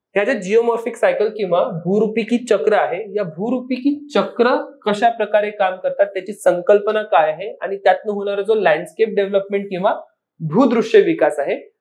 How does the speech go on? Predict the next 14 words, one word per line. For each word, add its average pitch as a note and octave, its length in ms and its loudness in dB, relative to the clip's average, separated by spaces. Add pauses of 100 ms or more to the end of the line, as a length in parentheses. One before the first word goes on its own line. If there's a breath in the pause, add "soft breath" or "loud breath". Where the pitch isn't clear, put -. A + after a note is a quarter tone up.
(160)
त्याची F#3 220 4
सुद्धा F3+ 260 0
आपल्याला D3+ 320 4
इथे A3 360 -4 (260 soft breath)
चर्चा D3 260 0
करायची B2 380 -4
आहे. - 240 -14 (500)
Similarly, A#3+ 540 2
जे A#3 380 2 (1200)
बाहेरून G3 360 0
काम G3+ 220 -2
करणारे F#3+ 340 -4
किंवा F#3 340 -8 (340)
बहिर्गत F3+ 480 2